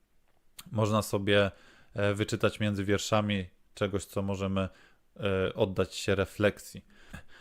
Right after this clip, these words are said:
W Tokyo Ghoul mamy dwie zwaśnione strony.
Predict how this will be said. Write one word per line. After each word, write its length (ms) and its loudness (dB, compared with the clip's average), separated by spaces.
W 80 -20
Tokyo 340 8
Ghoul 380 6
mamy 360 2
dwie 460 2
zwaśnione 640 0
strony. 380 0